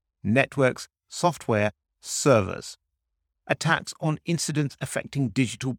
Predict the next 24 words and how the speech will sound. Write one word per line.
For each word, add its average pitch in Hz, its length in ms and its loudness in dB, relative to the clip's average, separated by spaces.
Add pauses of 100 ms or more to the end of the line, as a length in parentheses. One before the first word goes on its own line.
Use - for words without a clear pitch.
payment 113 380 0
systems. - 600 -2 (500)
Attacks - 440 -2
through 135 220 2
malicious 120 560 -2
mobile 110 600 0
apps. - 380 -2 (640)
Fake - 420 2 (140)
mobile 110 440 2
apps. - 400 0 (400)
Unauthorized 175 580 4
access 175 300 -2
to 170 100 -8
social 180 340 -2
media 180 400 -2
accounts. - 480 -8 (500)
Attacks 175 380 0 (120)
or 170 300 2
malicious 160 520 2
suspicious 156 500 -2
activities 135 600 -4
affecting 139 440 -2
cloud 170 400 4
computing, 117 540 2